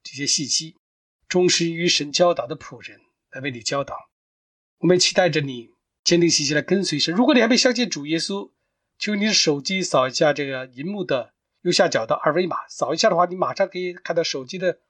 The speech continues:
就出现我们的首页，三道杠点开一点永生之道网页，那里就教导你怎样来相信主耶稣。有一个互动窗，回答相信还是不相信，与我们留言，我们会与你进一步的沟通，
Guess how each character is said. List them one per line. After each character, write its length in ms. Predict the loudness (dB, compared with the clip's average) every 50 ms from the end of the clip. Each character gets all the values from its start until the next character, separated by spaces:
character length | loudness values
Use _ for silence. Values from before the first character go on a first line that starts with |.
| _ _
就 120 | -6 -6
出 160 | -6 -4 0 0
现 60 | 0
我 40 | 0
们 120 | 0 -2
的 40 | -2
首 160 | -4 -4 -6
页， 280 | -6 -6 -6 -8 _ _ _ _ _ _
三 180 | -4 -2 2 4
道 160 | 4 4 4
杠 300 | 4 4 2 2 0 -6 _ _ _ _ _
点 180 | -8 -6 -6 -4
开 300 | 0 0 0 0 0 _ _ _ _ _ _ _ _ _ -14
一 60 | -6
点 160 | -4 -4 -4
永 140 | -4 -6 -10
生 160 | -4 -4 -4
之 140 | -2 -2 -2
道 80 | -2 -2
网 180 | -2 -4 -10
页， 100 | -8 -8 -6
那 60 | -6 -8
里 160 | -10 -12 -12
就 180 | -16 -18 -18 _ _ _
教 160 | -4 -2 -2
导 100 | 0 0
你 100 | -4 -6
怎 160 | -8 -8 -6 -4
样 120 | -2 -2
来 100 | 0 0
相 160 | 0 -2 -2
信 160 | -2 -4 -8
主 140 | -8 -10 -14
耶 100 | -12 -10
稣。 180 | -10 -10 -10 -10
有 120 | -10 -12
一 80 | -12 -12
个 80 | -12
互 200 | -8 -2 -2 0
动 160 | 2 2 0 -2
窗， 360 | 0 2 2 2 2 2 _ _ _ _ _ _ _ _ _ _
回 180 | _ -2 -2 2
答 160 | 4 4 4
相 240 | 4 2 0 0 0
信 160 | 0 -2 -2
还 60 | -2
是 80 | -2 -10
不 120 | -10 -10
相 300 | -8 -8 -8 -8 -8 -10
信， 240 | -10 -12 -12 -14 -16
与 100 | -16 -12
我 140 | -10 -10 -10
们 240 | -10 -12 -16 -16 _ _ _ _ _ _ _ _
留 180 | -6 -4 -4 -4
言， 260 | -2 -2 -4 -4 -6
我 120 | -8 -12 -10
们 120 | -8 -4
会 300 | 0 0 0 0 -2 _ _ _ _ _ _ _ _ -6
与 100 | -4 -4
你 100 | -2 0
进 240 | -2 -2 -2 -2
一 60 | -4 -2
步 140 | 0 0
的 80 | 0 0
沟 200 | 0 2 0 4
通， 240 | 4 2 0 0